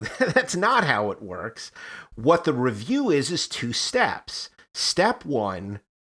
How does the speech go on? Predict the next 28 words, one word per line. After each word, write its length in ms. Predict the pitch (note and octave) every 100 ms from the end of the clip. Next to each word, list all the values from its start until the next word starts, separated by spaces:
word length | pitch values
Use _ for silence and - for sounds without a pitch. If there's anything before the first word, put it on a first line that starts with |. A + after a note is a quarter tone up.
| _
are 240 | D3+ F3+ G3
you 280 | E3 D3+ -
eligible 600 | D#3 D#3+ C3+ B2 F#2 G2
for 180 | - A2
discretionary 960 | A2+ - - G#2 - A2 G2+ G2 F#2+
review?" 800 | F#2 F#2 F2 F#2 E2 G1+ F#2 G2+ _ _ _ _ _ _ _ _ -
And 180 | C#3+ E3
then 260 | D#3 C#3+ -
if 280 | F#3+ A#3 -
you 120 | F#3
are 160 | D3 D3
eligible 540 | C#3 C#3 C#3 A#2+ A2 A2
for 160 | -
step 420 | G#2 - G2+ F#2 -
one, 560 | A2 A3 F3 G#2+ G#2 A2 _ _ -
step 480 | - - C#3 - -
two 540 | - C#4+ G#3 C#3+ D3+ - - _
is 420 | D3+ D3 D3 C#3+ - -
an 140 | D3+ -
exercise 720 | D#3+ - F#3+ - A#2 G#2+ A2+
of 120 | B2+ A2+
discretion, 840 | - - A#3+ C4+ G3 - - - _ _
because 220 | C3+ C#3 B2+
it's 160 | -
a 60 | A#2+
matter 460 | A2+ B2 F3+ G3+
of 160 | C#3 G2
grace, 560 | F#2+ F2+ E2 G2+ -